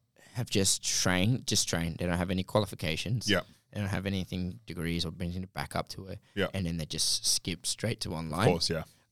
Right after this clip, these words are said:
Speaker 1: And I've all, and it's absolutely plagued
Speaker 2: I agree. I
Speaker 1: this
Speaker 2: agree.
Speaker 1: industry.
Speaker 2: Yeah.
Speaker 1: I've always believed there should be certain parameters you should be able to do first before you go online. Do you agree with that? Or
Speaker 2: I
Speaker 1: do you have,
Speaker 2: absolutely
Speaker 1: like
Speaker 2: agree with that for
Speaker 1: Okay.
Speaker 2: sure. I've
Speaker 1: Okay.
Speaker 2: been in the industry for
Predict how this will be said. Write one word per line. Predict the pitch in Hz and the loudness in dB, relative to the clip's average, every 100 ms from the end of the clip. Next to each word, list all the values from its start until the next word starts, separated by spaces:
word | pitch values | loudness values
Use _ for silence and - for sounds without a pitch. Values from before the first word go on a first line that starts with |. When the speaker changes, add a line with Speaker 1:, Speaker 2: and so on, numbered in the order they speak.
| _ | _
Speaker 1:
And | 98 98 | -4 0
I've | 98 | 4
all, | 98 - | 4 4
and | 92 95 | 0 0
it's | - - | 0 2
absolutely | 98 - 123 101 98 | 4 4 2 0 -2
plagued | - - 85 90 123 - - - | -4 -2 0 0 -2 -10 -10 2
Speaker 2:
I | 95 | 2
agree. | 85 82 76 - | 2 -2 -4 -6
I | 90 | -4
Speaker 1:
this | 82 | 0
Speaker 2:
agree. | 85 | 0
Speaker 1:
industry. | 87 - 107 110 | 0 0 0 0
Speaker 2:
Yeah. | 92 87 - - - - | 0 -2 -4 -20 -18 -6
Speaker 1:
I've | - - | -6 0
always | - 113 107 110 101 98 | 6 10 10 10 10 8
believed | - 95 95 | 6 4 4
there | 95 | 4
should | - 101 90 | 4 4 2
be | 90 | 4
certain | 95 - 101 87 | 6 8 8 4
parameters | - 101 85 87 87 85 | 0 0 0 2 2 2
you | 98 | 6
should | - 95 | 4 4
be | 95 | 0
able | 98 90 | -2 -2
to | 87 | -6
do | 85 85 | -4 -4
first | - 76 - | -4 -4 -6
before | - 82 | -8 -8
you | 92 | -6
go | 87 80 | -6 -6
online. | 90 87 87 87 | -6 -8 -10 -10
Do | - | -6
you | 80 85 | -4 -2
agree | - 110 | 2 2
with | 113 | 4
that? | 127 135 | 4 2
Or | - | 4
Speaker 2:
I | |
Speaker 1:
do | 120 | 4
you | |
have, | 92 | 4
Speaker 2:
absolutely | 92 98 82 | 4 2 2
Speaker 1:
like | |
Speaker 2:
agree | 78 69 | 0 -2
with | 82 | 0
that | 87 | -4
for | - | -2
Speaker 1:
Okay. | - | 0
Speaker 2:
sure. | 92 - | 0 2
I've | 85 82 | 0 2
Speaker 1:
Okay. | 90 | 2
Speaker 2:
been | 85 85 - | 2 0 0
in | 92 | 2
the | 82 | 2
industry | 85 85 - 90 | 2 0 2 2
for | - 90 82 82 | 2 2 2 2